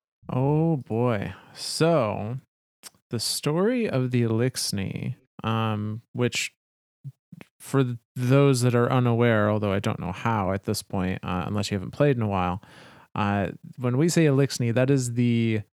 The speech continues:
uh, true term for the race that humanity refers to as the Fallen.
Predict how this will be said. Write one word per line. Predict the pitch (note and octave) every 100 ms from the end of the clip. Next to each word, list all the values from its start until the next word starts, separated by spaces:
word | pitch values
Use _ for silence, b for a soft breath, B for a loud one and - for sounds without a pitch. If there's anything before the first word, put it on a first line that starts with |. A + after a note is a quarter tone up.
| _ _ _ _ _
uh, | A2+ G#2+ G#2+ G#2+ G#2 G2+ _ _ _ _ _ -
true | - F#3 F3+ F#3
term | E3+ - - E3 C#3+ A#2 G#2+ G2+ G2+ A2+
for | - B2
the | A2+
race | A2 A#2 A2+ A2 - -
that | - A2 G#2
humanity | - A#2+ C#3+ F#3 D#3+ C3+
refers | A#2+ A2+ A2+ G#2 -
to | -
as | G2
the | - G#2
Fallen. | - E2+ C2+ G1+ -